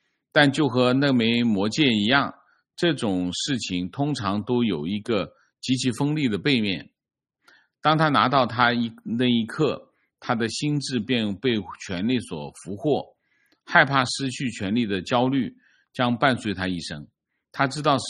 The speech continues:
知道他，直到他死亡。集权者因为害怕失去权力，陷入焦虑，不断地加码管控，以此获得安全感。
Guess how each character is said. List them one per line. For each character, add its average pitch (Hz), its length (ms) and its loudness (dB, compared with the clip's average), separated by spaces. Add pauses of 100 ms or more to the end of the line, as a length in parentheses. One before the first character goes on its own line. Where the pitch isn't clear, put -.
(200)
知 156 160 -6
道 151 180 4
他， 127 140 0 (220)
直 120 100 -4
到 135 180 2
他 113 180 -2
死 - 260 -10
亡。 117 280 -14 (640)
集 151 180 -2
权 151 240 -2
者 101 220 0
因 123 180 2
为 123 80 -2
害 139 200 0
怕 127 200 -2
失 120 180 -8
去 113 160 -6
权 92 240 -6
力， 110 260 -4 (300)
陷 143 240 0
入 113 220 0
焦 135 260 2
虑， 139 280 -4 (400)
不 113 120 -4
断 139 220 2
地 104 120 0
加 127 220 0
码 113 160 0
管 76 240 -8
控， - 360 -6 (320)
以 123 220 2
此 117 220 -8
获 123 240 -2
得 95 120 -2
安 113 180 0
全 98 220 -4
感。 82 280 -12